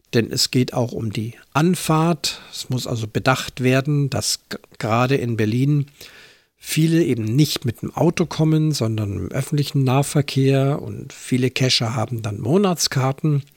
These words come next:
Wie ihr vielleicht wisst oder auch nicht, der Berliner öffentliche Nahverkehr ist so im Wesentlichen in drei Zonen eingeteilt. Zone A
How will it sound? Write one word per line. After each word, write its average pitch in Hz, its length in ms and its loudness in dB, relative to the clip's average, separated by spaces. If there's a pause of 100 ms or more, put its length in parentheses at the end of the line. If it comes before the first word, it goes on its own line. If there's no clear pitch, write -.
(960)
Wie - 120 -2
ihr 98 100 -2
vielleicht - 400 -4
wisst - 280 2
oder 101 140 -2
auch - 180 -6
nicht, - 520 -2
der 101 260 -2 (180)
Berliner 127 580 2 (520)
öffentliche 123 460 -2
Nahverkehr 131 680 0
ist - 240 -2
so 107 320 -2
im 110 180 -4
Wesentlichen 127 500 0
in 127 160 -4
drei 113 300 0
Zonen 160 540 0
eingeteilt. 135 920 0 (500)
Zone 117 340 -2
A 147 400 0